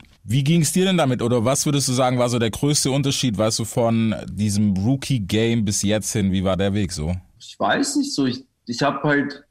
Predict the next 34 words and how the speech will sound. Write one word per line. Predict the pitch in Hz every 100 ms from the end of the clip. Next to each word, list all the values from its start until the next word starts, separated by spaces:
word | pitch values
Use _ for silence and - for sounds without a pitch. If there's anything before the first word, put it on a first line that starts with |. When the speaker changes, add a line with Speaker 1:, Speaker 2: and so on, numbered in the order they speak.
| -
Speaker 2:
davor | - 120 147 170 156
so | 139 139
fast | 127 143
alles | 165 170
alleine | 147 139 170 180
gemacht. | 180 202 202 - _ -
Also | 120 120 120 107 -
war, | 127 131 127 123 120
war | 131
beim | 131
Schnitt | 127 160 165
dabei, | 160 - 147 147
die | 123 127 120
Ideen | 113 127 123 131 156
zu | 151 135
den | 127 120
Videos, | 165 165 160 156 156 -
dann | 127 117
dieses | 139 151 143 -
und | 123
jenes, | 143 151 147
bei | 120
der | 120
Grafik | - 139 147 143 131
mitgedings, | 139 - 123 135 143
eh | 160
so | 160
normal, | 131 113 123 123
so, | 113
weißt | 120 -
du, | 120 -
alles | 160 135 110
Speaker 1:
Mhm. | 123
Speaker 2:
gemacht. | 120 139 -